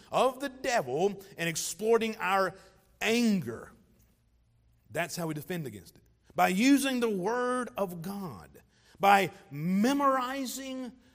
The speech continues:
verses, by memorizing the rhema of God. That's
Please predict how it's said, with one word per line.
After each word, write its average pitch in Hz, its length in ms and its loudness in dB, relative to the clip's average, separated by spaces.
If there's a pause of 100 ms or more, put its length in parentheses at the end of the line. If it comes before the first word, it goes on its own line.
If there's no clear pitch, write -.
(380)
verses, 139 840 -2 (540)
by 175 180 0
memorizing 233 880 0 (260)
the 185 220 0
rhema 180 680 0 (120)
of 143 340 -12
God. 107 440 -10 (1400)
That's 170 560 -6